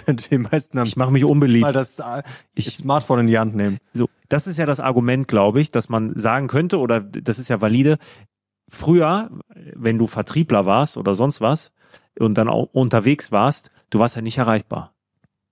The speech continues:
Speaker 2: Du konntest halt, du hast halt nicht wirklich gearbeitet.
Speaker 1: Mhm.
Speaker 2: Jetzt hat, bist du immer am Handy, du bist immer
Speaker 1: Ja.
Speaker 2: erreichbar. So, das verstehe ich.
Speaker 1: Welt dreht sich schon schneller als früher,
Speaker 2: Diesen
Speaker 1: klar.
Speaker 2: Punkt verstehe ich, du bist immer connected. Aber du kannst es auch andersrum drehen, du bist auch immer mehr abgelenkt. Und dieses Thema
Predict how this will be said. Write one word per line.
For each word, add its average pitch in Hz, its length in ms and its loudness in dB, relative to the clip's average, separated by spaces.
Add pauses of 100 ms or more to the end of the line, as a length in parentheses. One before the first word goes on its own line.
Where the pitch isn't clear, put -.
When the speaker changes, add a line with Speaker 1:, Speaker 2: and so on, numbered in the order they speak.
(120)
Speaker 2:
Du 117 80 -4
konntest 143 280 0
halt, 101 180 -2
du 110 340 -2
hast 117 180 -2
halt 110 80 -4
nicht 117 200 -4
wirklich 120 220 0
gearbeitet. 98 540 0
Speaker 1:
Mhm. 104 320 -4
Speaker 2:
Jetzt 139 240 0
hat, 139 120 -12
bist 127 180 -8
du - 80 -8
immer 165 180 2
am 139 80 0
Handy, 110 260 -2
du 110 80 -4
bist 110 180 -4
immer 156 220 2
Speaker 1:
Ja. 139 60 -2
Speaker 2:
erreichbar. 120 400 0 (160)
So, 123 180 2 (160)
das - 140 -4
verstehe 160 340 0
ich. 120 60 4
Speaker 1:
Welt 135 220 0
dreht 135 140 0
sich 139 120 -6
schon 120 160 -6
schneller 117 280 2
als 95 140 -2
früher, 98 240 -2
Speaker 2:
Diesen 196 200 0
Speaker 1:
klar. 202 80 2
Speaker 2:
Punkt 190 200 2
verstehe 175 260 0
ich, - 60 -2
du 131 80 -4
bist 135 140 0
immer 160 160 0
connected. 110 560 -4 (400)
Aber 120 460 2 (760)
du 117 100 0
kannst 143 240 2
es 143 60 -4
auch - 160 -2
andersrum 139 400 0
drehen, 120 340 2 (160)
du - 80 -4
bist 127 180 0
auch 123 100 -2
immer 123 120 2
mehr 117 140 2
abgelenkt. 90 500 -2 (640)
Und 123 260 0
dieses 120 340 -2
Thema 165 420 0